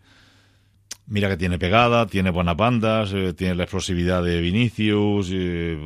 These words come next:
bueno, no vamos a descubrir ahora algo que ya todo el mundo conoce, que es el Real Madrid, ¿no?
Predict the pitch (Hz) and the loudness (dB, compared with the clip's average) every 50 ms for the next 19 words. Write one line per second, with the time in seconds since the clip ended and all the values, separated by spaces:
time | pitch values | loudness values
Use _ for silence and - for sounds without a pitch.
0 | 78 58 52 57 65 67 62 64 67 71 69 69 73 76 82 82 80 82 82 - | -12 -12 -14 -14 -14 -14 -14 -14 -16 -16 -12 -10 -8 -8 -6 -6 -6 -6 -6 -6
1 | 90 87 87 85 85 85 85 85 87 87 87 85 78 85 82 82 82 82 82 - | -4 -2 0 0 0 0 0 0 -2 -2 -2 -2 -2 -2 -2 -2 -2 -4 -4 -2
2 | 87 80 78 80 80 78 78 73 80 104 110 - 85 80 76 73 71 76 76 78 | -2 -2 -2 -2 -2 -2 -2 -2 -4 -4 -4 -4 -6 -6 -6 -6 -6 -6 -6 -6
3 | 76 73 73 73 71 71 73 101 160 | -6 -6 -8 -8 -8 -10 -12 -12 -14